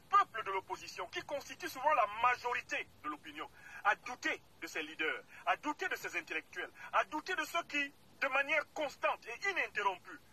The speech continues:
sont aux côtés du peuple. Une fois que ce doute a été instillé,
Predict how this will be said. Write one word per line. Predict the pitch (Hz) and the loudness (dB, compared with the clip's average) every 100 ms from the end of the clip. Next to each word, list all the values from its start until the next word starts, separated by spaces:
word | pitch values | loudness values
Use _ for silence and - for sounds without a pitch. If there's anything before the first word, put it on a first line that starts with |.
| - - | -20 -10
sont | - 349 294 | 0 0 2
aux | 254 | 0
côtés | 392 233 | 0 -4
du | - | -6
peuple. | 294 294 - - - 349 | -2 -4 -4 -10 0 2
Une | 302 | 2
fois | 262 | 0
que | 262 | 0
ce | 254 - | -8 -6
doute | 285 285 202 | -6 -2 0
a | |
été | 180 - 208 226 | 0 -4 -4 -2
instillé, | 202 - 160 175 | -2 -8 -6 -6